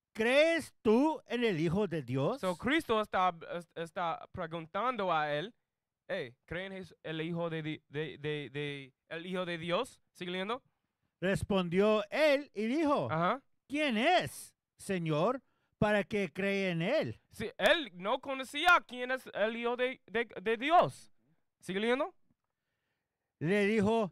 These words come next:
Speaker 1: Jesús, "Pues, ¿le has visto?
Speaker 2: Ajá.
Speaker 1: Y el que habla contigo, él es."
Speaker 2: So, Cristo, ¿cómo se dice? Uh, uncovered himself.
Speaker 1: Se descubrió.
Speaker 2: Se descubrió a sí mismo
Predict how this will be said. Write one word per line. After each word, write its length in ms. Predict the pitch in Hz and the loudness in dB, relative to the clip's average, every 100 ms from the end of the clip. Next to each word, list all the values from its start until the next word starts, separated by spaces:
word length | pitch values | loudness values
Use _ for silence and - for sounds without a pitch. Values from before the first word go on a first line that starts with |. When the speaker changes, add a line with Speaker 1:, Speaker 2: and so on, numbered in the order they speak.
| - | -4
Speaker 1:
Jesús, 840 | 226 226 - 240 247 135 - - _ _ _ _ - | -2 -2 0 2 2 0 -6 -18 _ _ _ _ 2
"Pues, 560 | 277 330 320 - - _ _ _ - | 8 8 6 0 -18 _ _ _ -4
¿le 240 | 180 214 | 0 2
has 300 | 202 202 156 | 4 2 0
visto? 440 | 156 208 285 - 339 | -2 -2 -2 0 4
Speaker 2:
Ajá. 340 | 247 196 220 - _ _ _ _ - | 6 4 0 -10 _ _ _ _ -4
Speaker 1:
Y 200 | 240 240 | -2 2
el 240 | 247 233 | 2 2
que 160 | 240 220 | 2 2
habla 400 | 226 311 269 254 | 4 4 4 0
contigo, 720 | 247 226 170 370 311 254 247 _ - | 0 -2 0 0 2 2 0 _ -4
él 240 | 269 285 320 392 339 | 0 4 8 8 6
es." 100 | 175 | 0
Speaker 2:
So, 540 | - - 247 240 220 _ - | -8 -4 4 4 2 _ -4
Cristo, 580 | 294 339 - 247 247 - _ 214 _ _ _ 196 | 0 0 2 0 0 -8 _ -20 _ _ _ -8
¿cómo 220 | 247 247 | -6 -4
se 120 | 240 | -6
dice? 400 | 247 233 226 - - | -8 -6 -6 -6 -6
Uh, 340 | 180 160 160 | -2 -4 -4
uncovered 540 | 175 185 - 220 202 190 | -10 -8 -8 -8 -10 -14
himself. 400 | 196 208 202 202 _ _ _ _ | -16 -16 -16 -18 _ _ _ _
Speaker 1:
Se 80 | 196 | -20
descubrió. 760 | 185 - 185 170 180 254 165 - | -20 -10 -6 -2 0 0 0 -4
Speaker 2:
Se 280 | - 233 208 | -6 -4 -4
descubrió 540 | 202 - 202 208 240 | -8 -10 -10 -6 -2
a 180 | 202 180 | -2 -2
sí 200 | - 196 | -8 -14
mismo 540 | 185 254 - 190 170 | -12 -12 -10 -8 -8